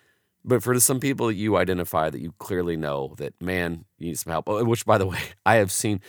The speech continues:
when I went to the grocery store, I saw so many people just be so incredibly courteous to the people at the grocery store. Now, does courteous pay the bills?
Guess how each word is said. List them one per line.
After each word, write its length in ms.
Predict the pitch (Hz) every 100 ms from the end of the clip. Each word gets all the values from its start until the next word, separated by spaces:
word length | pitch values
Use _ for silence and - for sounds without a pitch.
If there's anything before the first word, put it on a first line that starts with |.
| - -
when 120 | 101
I 100 | 95
went 220 | 95 78 82
to 80 | 120
the 80 |
grocery 340 | 123 131 - 139
store, 320 | - 143 135
I 80 | 107
saw 440 | 104 - 110 104 95 98 _ _ _ _ _ _ _ _ - -
so 220 | - -
many 180 | 120 110
people 300 | 101 101 90
just 180 | 85 76
be 260 | 87 82 -
so 380 | - - 98 101
incredibly 460 | 95 - 87 78
courteous 580 | 78 - 85 76 76 - - - - - - _ -
to 120 | 113
the 120 | 92
people 500 | 92 101 98 87 82 -
at 140 | 73
the 60 | 82
grocery 400 | 82 90 82 87
store. 540 | - 82 76 71 69 -
Now, 480 | 78 82 78 76 71 -
does 200 | 82 -
courteous 460 | - 98 90 90
pay 200 | - 95
the 100 | 85
bills? 600 | 78 92 90 85 82 -